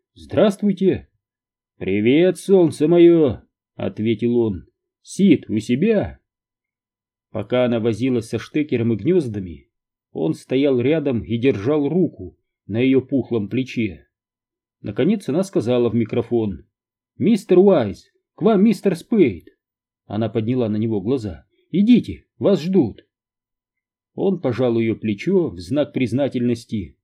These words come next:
прошел через приемную по тускло освещенному коридорчику, дошел до двери с матовым стеклом.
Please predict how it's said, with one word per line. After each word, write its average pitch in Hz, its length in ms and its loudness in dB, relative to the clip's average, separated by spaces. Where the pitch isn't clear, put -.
прошел 175 420 0
через 135 300 -2
приемную 131 760 0
по 110 140 -2
тускло 143 420 -2
освещенному 123 640 -2
коридорчику, 120 920 -4
дошел 113 380 0
до 170 120 0
двери 131 380 2
с 110 140 -12
матовым 110 400 -2
стеклом. 107 680 -8